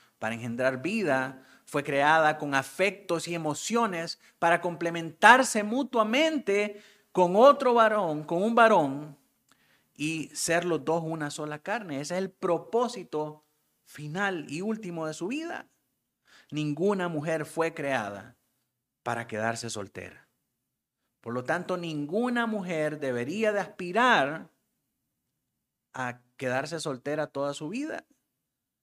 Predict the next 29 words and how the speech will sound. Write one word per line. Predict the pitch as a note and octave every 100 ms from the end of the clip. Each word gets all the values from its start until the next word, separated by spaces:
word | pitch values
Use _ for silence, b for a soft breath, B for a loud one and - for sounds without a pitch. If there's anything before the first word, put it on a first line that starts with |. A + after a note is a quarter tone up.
| _ _ _ _
a | G#2
menos | C3 F3 F3+
que | E3+ C#3+
Dios | D#3+ A3 G#3+
en | F3
su | D#3 C#3+
providencia | C#3 C3+ D3+ G3 G3+ D3+ C3
sí | - A#3+ C#4
lo | B3
decidiera | A3+ A3+ G#3 G3+ F3 C3+ C#3 C#3 _ _ _ _ _ _ _ _
con | G#3 A3
el | A3 G#3
propósito | G#3+ G#3+ G#3 - A#3+ A#3+ A#3 A3+ G3
exclusivo | F3+ - F#3 E3+ A3+ A3 F#3
de | E3+ D#3+
que | C#3 D#3+
esa | E3+ D3
mujer | C#3 C3 B2 A#2 b b _
pueda | C#3+ C#3 C#3
dedicarse | B2+ A#2 - D3+ D3 C#3
al | B2
servicio | A2 G2+ A#2+ B2+ A#2+ A2+ G#2+ -
a | G2+
Dios. | F#2+ G2+ - - - _ _ _ _ _ _ _ _ - _ _ _ _ -
Esa | E3+
es |
la | E3
única | F#3 E3 C#3+
manera. | D3 G3 G#3 -